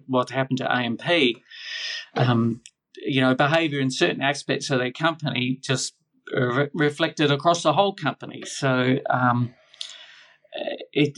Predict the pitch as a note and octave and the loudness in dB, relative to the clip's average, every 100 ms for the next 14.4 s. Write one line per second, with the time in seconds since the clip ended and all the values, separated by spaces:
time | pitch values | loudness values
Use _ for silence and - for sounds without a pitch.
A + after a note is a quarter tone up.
0 | - - C#3 _ _ D3 C#3 C#3 D3+ C#3+ | -2 -2 -2 _ _ 0 2 0 2 2
1 | C#3+ D#3 - C3 B2+ - C3+ C3+ C3+ C3+ | 2 0 0 -2 0 0 0 2 2 0
2 | - C3 B2+ B2 C3 - C3+ C3+ C3 - | 0 0 0 -2 -6 -2 2 4 4 2
3 | _ - C3+ - C#3 C#3 C3+ C3 C3 C3 | _ -18 -6 2 6 8 8 8 6 2
4 | B2+ C#3+ C#3+ C3 C3 C3 B2 C3+ B2+ B2+ | 2 4 4 4 4 2 0 2 0 0
5 | C3+ C3 C#3 B2+ - C#3 C3+ C3 C3 B2+ | -4 -4 -2 -4 -2 0 0 2 4 4
6 | B2+ - _ - - - - - - - | 2 -6 _ -16 -12 -10 -10 -10 -12 -14
7 | _ - D3+ - D3+ - - D3 C#3 C3+ | _ 0 0 0 -4 -4 -2 0 2 0
8 | - D#3 C#3+ B2+ B2 B2+ B2+ G#2+ G2+ - | 2 2 4 2 4 2 2 2 -2 -8
9 | _ - C3 B2 B2 C3+ B2 - C3+ - | _ -4 -2 0 0 0 0 0 -2 -2
10 | - A#2+ A#2 A2+ A2 - _ _ _ - | 0 2 2 2 0 -4 _ _ _ 0
11 | C3 A#2+ C#3 C3 C#3+ - - C3 C3+ B2+ | 2 4 0 4 2 2 0 0 0 -2
12 | A#2+ A2+ A2 - - A#2 A2+ A2 A2 A2+ | 0 -2 -2 -6 -4 -2 0 0 0 -2
13 | D3+ - - B2+ A#2 A2 G#2+ C3+ A2+ A#2 | -2 -8 -2 0 2 0 -2 2 4 2
14 | - - - F3+ | -2 -8 -2 -2